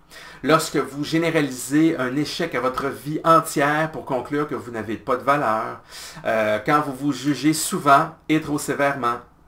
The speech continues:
euh, quand vous, euh, croyez que vous ne méritez pas l'intérêt des autres,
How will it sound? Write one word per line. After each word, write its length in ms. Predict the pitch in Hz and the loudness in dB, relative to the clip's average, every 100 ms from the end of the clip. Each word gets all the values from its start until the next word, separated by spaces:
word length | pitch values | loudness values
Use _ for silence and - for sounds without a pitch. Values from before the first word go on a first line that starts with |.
| _ _ _ - - | _ _ _ -18 -10
euh, 240 | 117 104 101 | -8 -8 -4
quand 260 | 139 139 127 | 2 2 0
vous, 420 | 110 123 123 123 | -8 -8 -2 0
euh, 100 | 110 | -2
croyez 560 | - 123 131 131 143 139 | -2 2 2 2 -4 -4
que 80 | |
vous 140 | 120 107 | -6 -6
ne 60 | |
méritez 360 | 120 107 104 110 | -8 -8 -8 -4
pas 140 | 123 | -2
l'intérêt 380 | 123 113 110 110 | -2 -4 -6 -4
des 240 | 139 151 131 | -2 -2 -2
autres, 440 | 117 110 - | -4 -6 -16